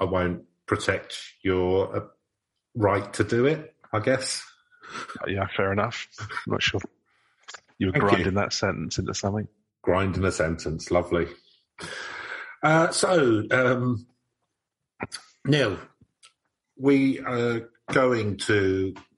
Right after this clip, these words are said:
Speaker 2: What's this week about, Chris?
Speaker 1: Oh, thanks
Speaker 2: Where
Speaker 1: for
Speaker 2: are we
Speaker 1: ask-,
Speaker 2: going?
Speaker 1: thanks for asking. Uh, <laughs> this week we're going to look at a legend which, uh, happens around the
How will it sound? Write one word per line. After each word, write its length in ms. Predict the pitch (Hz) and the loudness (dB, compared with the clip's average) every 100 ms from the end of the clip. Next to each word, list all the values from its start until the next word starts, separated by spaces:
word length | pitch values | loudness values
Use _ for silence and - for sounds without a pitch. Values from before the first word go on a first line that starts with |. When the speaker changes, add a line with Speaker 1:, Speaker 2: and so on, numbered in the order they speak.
| - | -4
Speaker 2:
What's 280 | 117 - - | -2 -2 -4
this 200 | 117 - | -2 0
week 200 | 101 - | -2 -4
about, 280 | - 95 - | -6 -4 -2
Chris? 420 | 110 101 - - - - - _ _ _ _ _ | -2 -2 -6 -8 -8 -8 -12 _ _ _ _ _
Speaker 1:
Oh, 80 | 170 | -2
thanks 300 | - 143 127 | 2 0 2
Speaker 2:
Where 80 | 110 | 4
Speaker 1:
for 80 | 135 | 4
Speaker 2:
are 40 | |
we 60 | 143 | 4
Speaker 1:
ask-, 100 | 95 | 0
Speaker 2:
going? 100 | 87 - _ | -2 -10 _
Speaker 1:
thanks 220 | 123 113 | -2 0
for 200 | 123 123 | 2 4
asking. 400 | 123 - 80 80 - - - - - | 2 -4 -8 -10 -12 -12 -10 -8 0
Uh, 400 | 117 113 120 113 - | 2 4 2 0 -2
<laughs> 120 | 110 | 0
this 240 | 180 - - | 2 2 4
week 240 | 147 - | 2 4
we're 160 | 135 131 | 4 4
going 340 | 123 127 117 107 | 4 0 0 -4
to 140 | 123 | -4
look 320 | 117 110 - - | -2 -4 -6 -2
at 320 | 107 104 - - - - - - 107 | 0 0 -6 -14 -14 -20 -20 -6 2
a 40 | |
legend 640 | 113 123 107 98 95 95 85 | 4 4 2 0 0 -2 -4
which, 600 | 101 98 87 - - - - | 0 0 0 -4 -4 -4 -4
uh, 440 | 95 95 92 85 - - _ _ _ _ | -4 -2 -2 -4 -8 -18 _ _ _ _
happens 580 | - 160 151 107 101 98 - | -2 -2 0 0 2 -2 0
around 540 | 107 107 107 101 92 - - _ _ _ | 2 4 2 0 -4 -8 -20 _ _ _
the 480 | 98 92 85 87 - | -2 2 2 0 -4